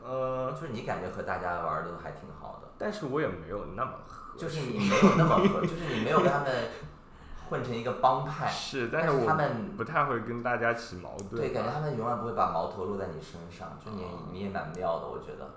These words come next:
Speaker 1: 也，也有过，就是那种很细微的，就像我前面提到的，
Speaker 2: 啊。
Speaker 1: 哎，你也不看这个东西，你也不打篮球，我说的是谁你也不知道，那我懒得跟你聊，对。就是这种就没有那么严重的一些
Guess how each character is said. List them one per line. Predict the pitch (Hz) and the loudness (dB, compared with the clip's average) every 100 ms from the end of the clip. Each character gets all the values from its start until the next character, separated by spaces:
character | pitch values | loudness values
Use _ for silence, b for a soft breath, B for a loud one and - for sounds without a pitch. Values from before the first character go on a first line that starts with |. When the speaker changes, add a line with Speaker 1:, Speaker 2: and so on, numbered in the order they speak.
| - | -12
Speaker 1:
也， | 90 110 113 - - - | -6 -6 -6 -14 -18 -14
也 | 98 107 151 | -4 -2 0
有 | 143 - - | -2 -4 -4
过， | 120 87 | -2 -2
就 | - | -2
是 | 190 202 | 0 2
那 | 180 | 4
种 | 120 | 4
很 | 98 90 95 | 2 -2 -4
细 | 104 - 123 | -4 -6 -2
微 | 110 107 | 2 2
的， | 104 | 2
就 | |
像 | 104 107 | 0 0
我 | 90 | 0
前 | 95 | -4
面 | 95 95 | -6 -8
提 | 90 | -4
到 | 95 92 | 0 0
的， | |
Speaker 2:
啊。 | 101 | 2
Speaker 1:
哎， | 113 113 | 4 4
你 | 120 | 4
也 | 131 | 2
不 | 117 | 4
看 | 156 139 | 4 6
这 | 139 | 6
个 | 131 | 6
东 | 131 | 4
西， | 131 131 127 | 2 2 4
你 | |
也 | 151 | 2
不 | 147 | 6
打 | 135 | 6
篮 | 110 117 | 6 4
球， | 120 110 95 98 117 - B B B - | 2 0 0 2 0 -4 B B B -2
我 | 120 | 0
说 | 123 156 | 2 4
的 | 139 | 4
是 | 135 | 2
谁 | 120 107 113 | 4 4 4
你 | |
也 | 110 | 2
不 | 92 | 0
知 | 92 95 | -2 2
道， | 92 85 92 | 4 4 -2
那 | 107 | -6
我 | 90 87 | -6 -8
懒 | 87 73 | -10 -12
得 | - | -12
跟 | 95 | -12
你 | 85 | -12
聊， | 50 50 - - - - | -12 -12 -12 -14 -18 -20
对。 | - - - - - B B - | -20 -18 -20 -16 -10 B B -12
就 | 123 | -10
是 | 123 | -8
这 | 123 | -4
种 | 123 95 78 69 - - - | -2 -2 -4 -10 -14 -16 -18
就 | - 101 | -8 -4
没 | 101 | 0
有 | 120 101 | 2 2
那 | 98 113 | 2 0
么 | 104 90 85 | 0 -2 -4
严 | 95 85 95 | -8 -8 -4
重 | 110 107 90 | -2 -2 -4
的 | 80 | -6
一 | - | -10
些 | 78 69 71 | -12 -10 -10